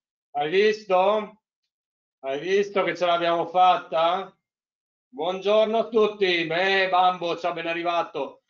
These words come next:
<clears throat> Ciao Peppe. <clears throat> Ah. Dai, due o tre ore che sono qui, non ho parlato, adesso c'ho il rotto in gola.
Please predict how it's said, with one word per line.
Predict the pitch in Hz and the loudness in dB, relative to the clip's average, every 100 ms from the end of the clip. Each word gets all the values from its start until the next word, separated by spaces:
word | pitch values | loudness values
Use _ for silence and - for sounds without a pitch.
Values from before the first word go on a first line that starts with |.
| _ _ - | _ _ -20
<clears throat> | 165 - - 180 170 160 131 | -14 -10 -8 -6 -6 -8 -4
Ciao | 170 208 208 | 2 4 4
Peppe. | 208 208 208 190 165 156 _ | 2 0 -2 -4 -4 -10 _
<clears throat> | - 226 208 175 160 127 | -18 -14 -12 -8 -6 -6
Ah. | 127 135 156 165 160 165 160 - _ _ _ _ _ _ _ - - - - _ _ | -4 -2 0 0 2 2 0 -4 _ _ _ _ _ _ _ -20 -20 -20 -20 _ _
Dai, | 127 151 143 | -4 -2 -2
due | 127 165 | -2 -6
o | |
tre | 165 165 | -4 -2
ore | 175 180 180 180 | 2 2 0 -2
che | 170 | -10
sono | 160 175 165 | -8 -6 -4
qui, | 165 180 | -6 -6
non | 160 | -4
ho | 165 | -4
parlato, | 165 180 175 196 202 208 | -2 -2 0 0 0 -2
adesso | 190 170 170 | -2 -4 -6
c'ho | - | -8
il | 175 | -4
rotto | 180 175 196 | -4 -2 -4
in | |
gola. | 202 233 247 247 - | 0 2 4 2 0